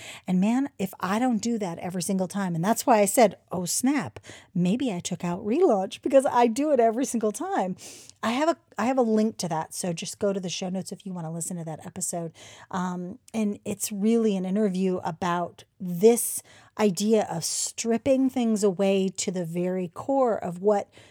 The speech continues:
people need and want and really are coming to you for, so it's easy for them to learn something, right? So, uh, if you wanna listen to that interview, I'm gonna leave a link below so you can listen to Jen Louden and myself.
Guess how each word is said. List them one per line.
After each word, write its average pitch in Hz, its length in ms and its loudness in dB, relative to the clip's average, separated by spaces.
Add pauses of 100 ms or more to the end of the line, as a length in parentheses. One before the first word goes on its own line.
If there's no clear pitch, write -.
(140)
people 330 280 2
need 233 320 4
and 196 220 4
want 220 340 2
and 196 260 -2
really 226 340 4
are 190 80 0
coming 320 360 -2
to - 120 -6
you 196 80 -2
for, 185 260 -6
so 202 240 -4
it's - 180 -8 (140)
easy 302 340 0
for 185 160 -8
them 170 140 -4
to 165 80 -6
learn 151 260 -12
something, 175 500 -12 (380)
right? 202 420 -2
So, 208 480 6 (400)
uh, 196 160 -2
if 185 80 -10
you 226 80 0
wanna 233 180 2
listen 214 220 -2
to 180 80 -2
that 170 200 -6
interview, 240 560 -2 (100)
I'm 190 100 -2
gonna 185 180 -4
leave 185 340 -6
a 185 80 -6
link 175 320 -6
below 180 360 -4
so 180 160 -6
you 196 60 -8
can 185 140 -8
listen 185 220 -6
to 175 80 -8
Jen 185 520 -8 (100)
Louden 180 680 -8
and 170 120 -10
myself. 175 520 -8